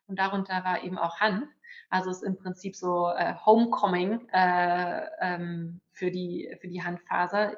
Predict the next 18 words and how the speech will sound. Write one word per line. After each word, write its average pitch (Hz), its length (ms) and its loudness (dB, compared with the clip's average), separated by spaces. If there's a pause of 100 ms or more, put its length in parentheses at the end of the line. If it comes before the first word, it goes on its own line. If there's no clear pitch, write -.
jetzt - 320 -14
in - 140 -6
der 175 180 -2
Jeans 226 360 -2
einfach 196 400 -4
wieder 196 200 -6
vermehrt 190 500 0
eingesetzt 214 580 -4
zu 214 80 -12
werden. 214 360 -2 (760)
Ähm, 196 380 8
aber 190 240 4
auch 180 60 -4
leichtere 196 420 0
Blusen 214 480 -2
oder 190 160 -2
Hemdstoffe 220 680 -2 (220)
dann, 208 480 -2